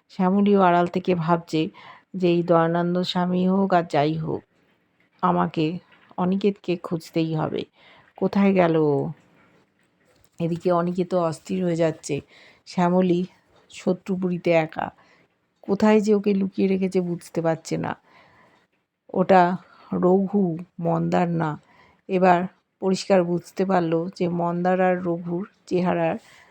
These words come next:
অসম্ভব মিল। রঘুই হয়তো ওকে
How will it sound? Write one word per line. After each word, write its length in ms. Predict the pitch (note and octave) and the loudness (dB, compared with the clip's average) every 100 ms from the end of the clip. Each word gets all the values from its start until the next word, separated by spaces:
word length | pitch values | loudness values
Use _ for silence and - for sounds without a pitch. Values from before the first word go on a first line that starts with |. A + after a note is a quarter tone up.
| _ _ - | _ _ -6
অসম্ভব 520 | G3 - G#3 F#3+ F#3 | -4 0 2 4 2
মিল। 540 | E3+ D#3+ D#3 - _ _ _ _ _ _ _ _ _ _ _ _ _ _ _ _ A#3 | 0 -2 -4 -8 _ _ _ _ _ _ _ _ _ _ _ _ _ _ _ _ 4
রঘুই 420 | G3+ G3+ B3 B3 | 4 6 6 6
হয়তো 320 | A3+ A3 G#3+ | 4 4 2
ওকে 340 | G3+ G#3 F#3 | 0 2 2